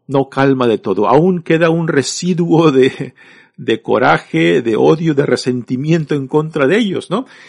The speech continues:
Y aunque no los ponen a muerte, pues, eh, no se salvan de una paliza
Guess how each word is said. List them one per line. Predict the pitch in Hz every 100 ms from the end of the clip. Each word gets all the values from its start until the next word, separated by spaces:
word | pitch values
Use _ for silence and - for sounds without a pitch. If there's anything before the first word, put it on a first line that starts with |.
| -
Y | 135
aunque | 139 143 135 147 - 208
no | - 143 175 214
los | 175 151
ponen | - 180 180
a | 156
muerte, | 165 196 190 175 180 -
pues, | 147 143 139 - _ _ _
eh, | - 123 120
no | 127 156
se | -
salvan | - 147 143
de | 139
una | 151 139
paliza | - 107 117 - 107 92